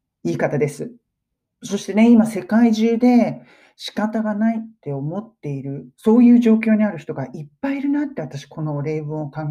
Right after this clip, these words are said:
えながら思ったんです。例えば、We have no choice but to close the restaurant。こういう言い方。これが、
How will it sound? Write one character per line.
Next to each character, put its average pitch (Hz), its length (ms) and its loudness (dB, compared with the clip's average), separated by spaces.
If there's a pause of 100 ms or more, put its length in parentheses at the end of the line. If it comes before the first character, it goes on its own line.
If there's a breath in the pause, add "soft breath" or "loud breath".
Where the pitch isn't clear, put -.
え 160 40 -8
な 156 120 -6
が 131 80 -4
ら 127 80 -6
思 151 160 -4
っ - 80 -16
た 143 80 -10
ん 123 80 -4
で 123 80 -6
す。 - 240 -14 (640 soft breath)
例 233 140 4
え - 60 2
ば、 135 380 -4 (760)
We 214 420 4
have 202 240 -2
no 190 320 -8
choice 175 560 -4 (600)
but 160 360 -6
to 170 180 -10
close 147 360 -4 (100)
the 180 80 -6
restaurant。 226 840 -6 (500)
こ 208 140 0
う 196 80 2
い 175 40 -4
う - 40 -4
言 165 80 -4
い 151 40 -12
方。 143 380 -10 (260)
こ 175 100 -6
れ 185 60 -4
が、 - 380 -2